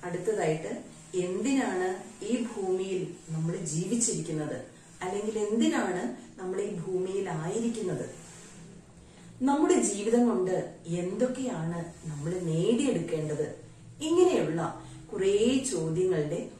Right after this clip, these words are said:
ഉത്തരമാണ് നമ്മുടെ ഈ പാഠഭാഗം പഠിക്കുമ്പോൾ നമുക്ക് മനസ്സിലാക്കാൻ സാധിക്കുന്നത്.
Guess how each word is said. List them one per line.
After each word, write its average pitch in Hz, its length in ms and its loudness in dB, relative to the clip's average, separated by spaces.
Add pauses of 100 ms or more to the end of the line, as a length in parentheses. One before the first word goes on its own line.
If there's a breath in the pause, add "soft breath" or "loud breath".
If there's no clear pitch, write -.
(140 loud breath)
ഉത്തരമാണ് 156 920 2 (240 loud breath)
നമ്മുടെ 165 500 0 (200)
ഈ 302 280 0
പാഠഭാഗം 160 840 -4 (120)
പഠിക്കുമ്പോൾ 156 520 -4 (320)
നമുക്ക് 127 300 -6
മനസ്സിലാക്കാൻ 156 960 -2
സാധിക്കുന്നത്. 127 680 -6